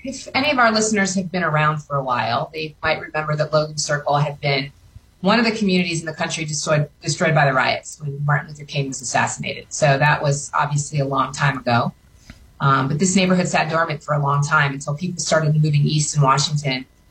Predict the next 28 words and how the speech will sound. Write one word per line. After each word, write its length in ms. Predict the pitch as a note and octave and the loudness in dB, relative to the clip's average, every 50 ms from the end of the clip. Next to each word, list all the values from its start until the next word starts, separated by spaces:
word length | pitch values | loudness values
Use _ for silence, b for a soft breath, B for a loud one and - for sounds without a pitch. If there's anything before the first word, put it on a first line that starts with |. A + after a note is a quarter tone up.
| _ - | _ -2
looking 300 | F3 F#3 F3+ F#3+ F3+ D3+ | 0 0 2 2 0 -2
for 100 | D#3+ D#3+ | -2 -2
cheaper 320 | D3+ - F#3+ F3+ D#3+ E3 D3 | -2 0 0 0 0 0 0
places 420 | F3 D#3 D3 C#3+ - C#3+ - - | 2 2 2 2 2 -2 -4 -2
to 60 | D3+ | 2
live. 360 | C#3+ C3+ B2 A#2 A2 - - - _ _ _ _ _ _ _ _ _ _ - | 4 4 4 2 0 -4 -10 -18 _ _ _ _ _ _ _ _ _ _ -2
And 320 | - C#3+ C#3+ C#3 C3+ C#3 | 0 2 2 2 2 2
I 160 | - - D#3+ E3 | 2 2 2 2
was 160 | E3 D3+ D3+ | 2 0 0
one 160 | D#3 D#3 D#3+ | 0 0 0
of 80 | D#3 D3 | 0 0
those 180 | D3+ D3 C#3+ | 0 -2 -2
people. 300 | - - D#3 C#3+ - C#3 | -4 -4 -4 -2 0 2
I 80 | B2+ B2+ | 2 2
wanted 240 | C3 C#3 C#3+ C#3+ C#3 | 2 0 0 0 0
to 60 | C#3+ | 0
buy 260 | C#3+ C#3 C3+ C#3 C3+ | 0 2 2 2 2
my 220 | C#3+ C#3+ C3 C#3+ - - | 2 0 -2 -2 -4 -4
own 80 | C#3+ C#3+ | -2 -2
house 320 | C#3+ D3 C#3 C#3+ C#3+ - | 0 2 0 0 0 -2
or 60 | - D3 | -6 -6
condo 480 | - - D#3 C#3+ C#3 C#3 C#3+ D3 D3 | -2 0 0 2 2 2 2 2 2
before 280 | D3 - - - D3 C#3+ | 2 0 0 0 2 2
I 100 | D3 D3+ | 2 4
got 200 | E3 D#3+ D#3+ D3+ | 2 0 0 0
married. 380 | C#3+ C3 B2+ C3 C3 C#3 D#3 | -4 -4 -4 -4 -6 -6 -4
I 80 | D3 C#3 | -4 -4
was 320 | - C#3 C3+ - - - | -4 -6 -8 -12 -12 -14